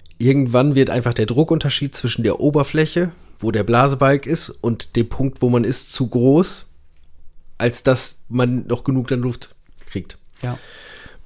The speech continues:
Speaker 1: <clears throat> Fünfzehnhundertachtunddreißig wurde das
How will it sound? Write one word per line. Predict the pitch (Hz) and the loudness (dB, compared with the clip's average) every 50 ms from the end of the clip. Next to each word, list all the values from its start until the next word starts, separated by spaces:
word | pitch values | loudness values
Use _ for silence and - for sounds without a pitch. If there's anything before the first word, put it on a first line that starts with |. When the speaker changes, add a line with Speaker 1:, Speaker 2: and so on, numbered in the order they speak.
| - - - | -14 -4 0
Speaker 1:
<clears throat> | - - - - - 117 - - - - - - - - _ - - - _ - - _ - _ - - - - - - - - - - - | 2 2 4 2 0 -2 -6 -10 -16 -20 -20 -20 -20 -20 _ -20 -20 -20 _ -20 -20 _ -20 _ -20 -16 -12 -12 -12 -12 -14 -20 -20 -20 -12
Fünfzehnhundertachtunddreißig | - - 190 185 185 - - - 185 165 156 160 165 160 - - 208 - - - 185 156 151 160 160 160 165 147 127 | -2 2 2 2 2 0 0 2 2 2 4 2 2 2 2 0 0 0 0 0 0 2 2 2 2 2 0 0 2
wurde | 147 151 151 143 | 2 4 4 4
das | 131 139 131 - - - | 2 2 0 0 -2 -4